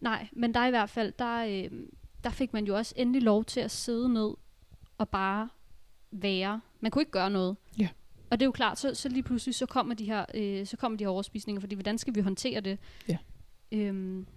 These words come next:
Speaker 1: og jeg ved egentlig ikke, hvad jeg vil sige med det, men det synes jeg
Speaker 2: Jamen,
Speaker 1: bare,
Speaker 2: det
Speaker 1: jeg
Speaker 2: giver,
Speaker 1: vil sige for
Speaker 2: jamen, det
Speaker 1: længe
Speaker 2: giver
Speaker 1: siden.
Speaker 2: god mening, at så lige pludselig så kommer der et brud i det, man har fy-, fået bygget op af, af en eller anden form for kontrol, og så bliver det lige pludselig svært, ikke?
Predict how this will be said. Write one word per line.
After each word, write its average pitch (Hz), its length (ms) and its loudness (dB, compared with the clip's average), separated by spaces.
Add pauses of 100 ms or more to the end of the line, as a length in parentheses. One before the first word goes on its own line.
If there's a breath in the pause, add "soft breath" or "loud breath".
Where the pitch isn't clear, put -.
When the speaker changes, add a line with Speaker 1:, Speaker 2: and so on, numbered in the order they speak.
(160)
Speaker 1:
og 214 100 0
jeg 214 80 4
ved 220 80 6
egentlig 208 180 4
ikke, 196 80 -2
hvad 202 80 4
jeg 190 120 4
vil 196 100 0
sige 214 240 0
med 202 140 4
det, 214 120 0
men 202 160 2
det 208 280 0
synes - 200 -6
jeg - 60 2
Speaker 2:
Jamen, 220 100 2
Speaker 1:
bare, 240 40 6
Speaker 2:
det 247 60 6
Speaker 1:
jeg 226 60 2
Speaker 2:
giver, 220 120 6
Speaker 1:
vil 220 100 -2
sige 196 140 -8
for - 60 4
Speaker 2:
jamen, 254 140 6
det 233 80 4
Speaker 1:
længe 240 100 4
Speaker 2:
giver 226 120 8
Speaker 1:
siden. 220 80 8
Speaker 2:
god 262 180 2
mening, 214 420 6
at 190 120 0
så 226 200 6 (420 loud breath)
lige 247 120 8
pludselig 233 140 4
så 240 60 6
kommer 214 280 6
der 185 100 8
et 180 120 4
brud 233 320 10 (120)
i - 60 6
det, 190 140 8
man 202 140 8
har 180 100 10
fy-, 180 320 4
fået 180 260 8
bygget 196 280 8
op - 240 8 (480 loud breath)
af, 180 480 12
af 180 260 10
en 208 160 12
eller 170 100 8
anden 180 120 8
form 196 240 6
for - 100 -4
kontrol, 220 540 8
og 196 80 4
så 214 180 8
bliver 185 240 8
det 160 120 2
lige 175 100 6
pludselig - 280 0
svært, - 300 2
ikke? 262 160 0